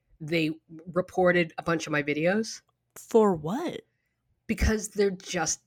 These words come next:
Speaker 1: dicks. They're just angry dudes.
Speaker 2: Well, so what can you report a TikTok video for even?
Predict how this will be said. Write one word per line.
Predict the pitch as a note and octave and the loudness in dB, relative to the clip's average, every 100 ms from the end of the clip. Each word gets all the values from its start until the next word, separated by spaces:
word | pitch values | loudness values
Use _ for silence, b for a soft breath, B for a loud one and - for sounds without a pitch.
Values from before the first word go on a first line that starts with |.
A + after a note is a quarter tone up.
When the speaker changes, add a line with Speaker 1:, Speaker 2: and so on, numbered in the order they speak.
| - | -6
Speaker 1:
dicks. | B2 - - - - | -6 -4 -8 -10 -4
They're | F3+ | 0
just | F3 F3 F3+ - - | 2 2 2 -8 0
angry | D#3 D#3+ E3 E3 D#3 | 0 2 0 -2 -4
dudes. | - B3 C#3 - - - - _ _ _ _ _ _ b b b | 0 2 2 -2 -8 -8 -10 _ _ _ _ _ _ b b b
Speaker 2:
Well, | - D#4+ D#4 | 8 10 10
so | - E4+ | 8 4
what | E4+ F#4+ | 4 2
can | A#4+ | -4
you | B4+ B4 G4+ | -2 2 0
report | D#4+ D4+ D4+ | 0 0 0
a | A#3 | -2
TikTok | - A#3 - G#3 - | -4 -6 -2 -4 0
video | F3 E3 D3+ C#3+ | -2 0 0 -2
for | - D#3 C#3 C3 | -4 -2 2 2
even? | - A#2 - - | -2 -8 -8 -12